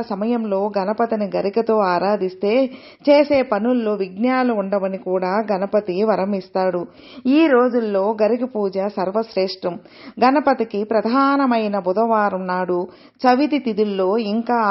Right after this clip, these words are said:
ఆదివారం రోజు గణపతికి గరిక సమర్పిస్తే సకల మనోభీష్టాలు నెరవేరుతాయి. అంతేకాదు, ముఖ్యమైన పనులు ప్రారంభించే ముందు గణపతికి గరిక సమర్పిస్తే చేసే పనుల్లో ఆటంకాలు తొలగిపోయి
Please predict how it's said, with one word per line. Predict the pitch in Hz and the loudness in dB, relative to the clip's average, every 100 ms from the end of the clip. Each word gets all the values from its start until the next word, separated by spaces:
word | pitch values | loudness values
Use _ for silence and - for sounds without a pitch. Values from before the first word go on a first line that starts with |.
| 202 | 2
ఆదివారం | 233 254 240 226 208 185 | 2 2 2 2 0 0
రోజు | 185 185 202 214 | -2 0 -4 -2
గణపతికి | 196 208 226 220 202 196 202 | -2 0 -2 -4 -6 -4 -2
గరిక | 196 196 214 233 | 0 0 -2 -2
సమర్పిస్తే | 202 196 202 185 185 196 226 240 - - - - | 0 -2 -2 -6 -4 -2 0 0 -2 -18 -20 -4
సకల | 269 262 254 226 | 0 2 2 2
మనోభీష్టాలు | 196 226 277 233 214 - 202 190 180 185 226 | 0 2 2 2 -4 -4 -2 -2 0 0 0
నెరవేరుతాయి. | 190 202 214 214 196 190 185 165 - - - 208 | 0 0 0 0 -2 -2 -2 -6 -10 -18 -4 0
అంతేకాదు, | 247 269 269 262 202 185 175 - - - | 2 4 2 2 0 0 -4 -10 -20 -6
ముఖ్యమైన | 247 254 285 254 233 285 302 240 | -6 -2 0 2 2 2 2 2
పనులు | 214 240 226 214 | 2 0 0 -2
ప్రారంభించే | 185 214 247 247 233 220 208 190 | 0 0 2 2 2 0 -2 -2
ముందు | 185 175 190 240 - - - 226 | -4 -4 -4 -4 -8 -20 -2 2
గణపతికి | 247 262 254 214 208 190 185 | 4 4 0 -2 -6 -4 0
గరిక | 202 233 247 226 | 0 0 -2 -2
సమర్పిస్తే | 185 208 202 185 - 185 220 262 220 - _ - | -6 -4 -6 -8 -4 -2 0 0 -2 -10 _ 2
చేసే | 254 302 311 277 254 | 4 4 2 0 2
పనుల్లో | 214 226 254 214 214 240 208 | 0 0 0 0 2 4 4
ఆటంకాలు | 220 262 262 247 220 202 202 | 2 0 -2 0 0 0 -2
తొలగిపోయి | 190 190 226 202 202 208 | -4 -4 -4 -2 -2 0